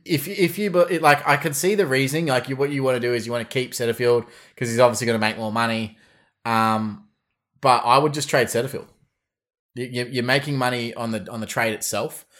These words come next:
and then you're making money from, um, uh, Bynes, uh, from, not Bynes, from, uh, O'Reilly O'Brien as well. So it's a double win. And when, uh, Setterfield does play, which is in three weeks,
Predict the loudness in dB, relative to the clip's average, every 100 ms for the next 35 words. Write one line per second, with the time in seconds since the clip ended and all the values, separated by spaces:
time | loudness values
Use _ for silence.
0 | _ -12 -4 -2 0 0 -2 -4 -4 -2
1 | -4 -4 -4 -2 -6 -10 -14 -10 -6 -4
2 | -2 -4 -6 -10 -14 -10 -4 -2 -2 -2
3 | -4 -6 -8 -6 -6 -6 -10 -12 -10 -10
4 | -10 -8 -6 -8 -14 -20 -20 _ _ _
5 | -6 0 2 2 6 6 6 4 4 2
6 | 0 -4 -8 -6 0 2 2 -2 -12 _
7 | _ 0 2 2 0 -4 -10 -12 -4 2
8 | 2 2 -2 -4 -6 -10 -6 -4 -2 -4
9 | -6 -12 _ _ _ -10 -2 2 4 6
10 | 4 2 0 -2 0 2 2 2 0 0
11 | -2 -8 -8 -8 -4 0 0 -2 -10